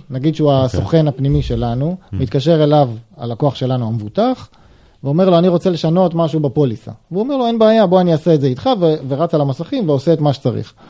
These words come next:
Speaker 1: זה כיף לראות, א', באיזה מהירות הם עובדים על הכלי ו-, ואיזה ביצועים הבאנו. אבל זה גם לפעמים מעצבן לראות שהוא לקח מפה ועשה קופי והסתכל בשני דפים, ואז המפתח אומר, "רגע, אתה צריך את זה מהדף ההוא? אני אביא לך את זה למסך הזה, אין בעיה."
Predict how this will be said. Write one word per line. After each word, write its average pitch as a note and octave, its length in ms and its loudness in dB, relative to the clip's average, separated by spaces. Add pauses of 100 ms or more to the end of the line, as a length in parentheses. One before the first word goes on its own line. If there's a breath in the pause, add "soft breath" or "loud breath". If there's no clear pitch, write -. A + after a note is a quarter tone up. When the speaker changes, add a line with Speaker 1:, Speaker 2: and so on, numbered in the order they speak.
(440 soft breath)
Speaker 1:
זה C3+ 140 -4
כיף G#3 200 0
לראות, F#3 260 4
א', F3 200 2
באיזה D#3 220 0
מהירות D3 260 -4
הם D3 60 -2
עובדים C#3 280 -2
על C#3 80 0
הכלי C#3+ 380 2
ו-, B2+ 480 2
ואיזה B2+ 400 0
ביצועים C3 320 0 (200)
הבאנו. A2+ 440 -2 (360 soft breath)
אבל C3 180 0
זה C#3 120 0
גם D3 240 2
לפעמים D3+ 320 -2
מעצבן E3 340 2
לראות G3 320 4
שהוא C#3 400 0
לקח D#3 300 -2
מפה E3 280 0
ועשה D3 220 -2
קופי F3+ 400 2
והסתכל C3 640 2
בשני C#3 280 0
דפים, B2 360 -2
ואז D3 140 0
המפתח E3+ 320 -4
אומר, F#3 140 0
"רגע, E3 160 0
אתה A2+ 140 -6
צריך D#3+ 180 -2
את E3+ 60 2
זה D3 80 2
מהדף A#2+ 420 2
ההוא? E3 220 0
אני G3 120 0
אביא C#4 140 -6
לך C#4 100 -4
את A3 80 0
זה A3 60 0
למסך F#3+ 360 -2
הזה, D3 120 0
אין D3+ 140 4
בעיה." A2+ 260 0